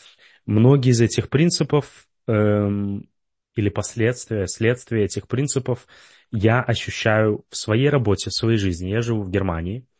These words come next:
И, конечно же, еврейские общины в Германии, которые существуют сейчас, это совершенно не то, что было в девятнадцатом веке. Но всё равно, наверное, какая-то определённая, э,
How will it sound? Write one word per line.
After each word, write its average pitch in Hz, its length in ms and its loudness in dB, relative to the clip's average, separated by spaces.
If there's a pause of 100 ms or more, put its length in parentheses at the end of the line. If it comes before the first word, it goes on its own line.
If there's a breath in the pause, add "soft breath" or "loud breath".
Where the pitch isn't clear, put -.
(540 soft breath)
И, 104 760 2
конечно 131 420 -2
же, 110 340 -2
еврейские 113 520 -2
общины 127 420 -2
в 98 60 -8
Германии, 110 460 -2
которые 104 340 -4
существуют 101 500 -4
сейчас, 151 460 -2
это 104 200 -4
совершенно 117 500 -2
не 110 100 0
то, 123 160 -2
что - 160 -4
было 110 220 2
в 104 40 -4
девятнадцатом 101 560 -2
веке. 95 320 -2 (600 soft breath)
Но 110 220 0
всё 120 200 0
равно, 170 540 -2
наверное, 120 680 2
какая-то 110 540 -6
определённая, 95 1000 2 (580 loud breath)
э, 92 420 0